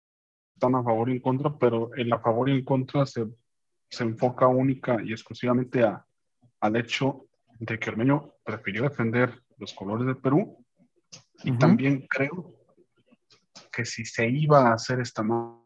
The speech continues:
Speaker 1: mancha, creo que Ormeño no era el que, que valdría la pena para
Speaker 2: No.
Speaker 1: jugar,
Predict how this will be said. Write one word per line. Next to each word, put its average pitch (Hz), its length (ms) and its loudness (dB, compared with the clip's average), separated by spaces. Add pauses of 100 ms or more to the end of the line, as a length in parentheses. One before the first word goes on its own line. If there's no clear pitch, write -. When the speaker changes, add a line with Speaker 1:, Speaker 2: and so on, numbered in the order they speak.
(640)
Speaker 1:
mancha, 139 440 -4 (760)
creo 117 200 -4
que 120 220 -6
Ormeño 110 440 -4
no 110 140 -6
era 107 100 -6
el 107 60 -6 (260)
que, 101 220 -12 (160)
que 107 120 -12
valdría 98 360 -8
la 101 160 -6
pena 98 300 -8
para 127 180 2
Speaker 2:
No. 151 220 8
Speaker 1:
jugar, 185 320 4